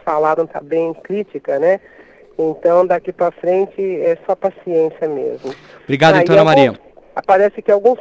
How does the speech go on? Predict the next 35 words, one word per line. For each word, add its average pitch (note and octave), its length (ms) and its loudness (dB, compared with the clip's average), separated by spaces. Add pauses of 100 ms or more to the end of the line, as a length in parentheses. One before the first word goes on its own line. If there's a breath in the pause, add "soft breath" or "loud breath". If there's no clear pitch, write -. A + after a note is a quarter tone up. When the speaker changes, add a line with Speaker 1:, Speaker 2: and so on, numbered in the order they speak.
(100)
Speaker 1:
pontos G#3+ 460 2
aqui F3+ 200 4
da F3 120 4
região, F3+ 520 2
eu F3+ 100 4
ouvi E3+ 180 0
o E3+ 40 -4
pessoal F3 400 -2
falando E3+ 440 2
aí E3 180 0
que F#3+ 140 -4
tá F3 320 -2
sem F#3+ 160 0
energia, F#3 720 0
mas, D#3 260 -2 (540 loud breath)
é, E3+ 240 4
eu D#3+ 60 0
quero F#3 180 2
registrar F#3 420 -2
que - 120 -12
são G3+ 180 0
pontos, G#3 480 -2
é, G3+ 100 0
bem G#3+ 280 0
isolados F#3 680 2
mesmo, G3 600 -2
que F3+ 180 -2
parece F3 440 -2
que - 100 -20 (100)
foi F#3 140 -2
queda F#3 500 0
mesmo D#3+ 460 -4
de D#3 180 -4
algum D3+ 240 -4
transformador. F#3 880 -2